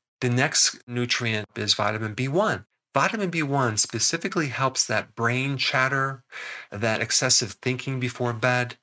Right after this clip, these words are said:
and I recommend getting a natural one because a B one deficiency is so common with so many people. And if you haven't ever experimented with it, taking it,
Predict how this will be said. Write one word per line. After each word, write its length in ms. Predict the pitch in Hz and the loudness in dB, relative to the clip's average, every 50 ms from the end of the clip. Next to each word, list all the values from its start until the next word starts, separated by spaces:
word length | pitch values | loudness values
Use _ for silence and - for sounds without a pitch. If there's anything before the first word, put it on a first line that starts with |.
| _ _ _ _ _ _ - | _ _ _ _ _ _ -6
and 220 | - 107 104 98 - | -4 -4 -2 -2 0
I 80 | 113 | 0
recommend 480 | 120 120 120 117 - 123 117 117 113 110 | 2 2 0 0 -2 -4 -4 -4 -2 -2
getting 220 | 110 110 110 104 | -2 -4 -2 -2
a 40 | 101 | -4
natural 460 | 95 95 98 98 117 123 - - 131 | -4 -2 -2 -2 -2 -2 -2 0 0
one 200 | 131 131 135 135 131 _ - | 2 2 0 -2 -4 _ -10
because 300 | - 120 - 120 - - 92 - | -6 -2 -2 -2 -2 -4 -6 -4
a 80 | - 110 | -4 -2
B 200 | 98 - 139 139 | 0 0 0 0
one 260 | 120 127 139 131 120 | 2 2 2 2 2
deficiency 560 | 113 113 - 131 - - 123 - - 123 113 | 0 0 0 0 0 2 2 2 0 0 0
is 160 | 117 113 107 | -2 -2 -2
so 400 | - - - - - 131 139 151 151 - | -2 -2 -2 -2 0 2 2 0 0 -2
common 800 | - - - - 156 151 151 151 139 120 104 98 101 101 98 - - _ _ _ _ _ - | -6 -8 -4 0 2 4 4 4 4 2 2 2 0 -4 -8 -12 -20 _ _ _ _ _ -8
with 120 | 107 95 | -2 0
so 480 | - - - - - 131 135 147 151 151 | 2 2 2 2 4 4 6 6 4 4
many 240 | 151 151 151 151 147 | 2 0 0 0 -2
people. 520 | - - 156 147 - - 104 98 101 - _ _ _ - | 0 0 0 0 0 -2 -2 -2 -4 -8 _ _ _ -8
And 140 | - 123 120 | -4 -2 -2
if 120 | 117 117 - | -2 -2 -2
you 60 | 113 | 0
haven't 280 | 107 131 147 160 156 | 2 2 2 2 2
ever 160 | 135 135 127 120 | 2 2 2 2
experimented 640 | 117 - - - - 170 185 170 127 101 92 98 92 | 2 2 0 4 6 6 6 6 4 0 -4 -4 -6
with 160 | 104 98 - | -8 -8 -6
it, 160 | 104 98 - _ - | -8 -8 -8 _ -4
taking 340 | - 143 160 156 - 147 120 | -2 0 0 0 -2 -2 -2
it, 300 | 101 95 - - - | -2 -2 -4 -6 -10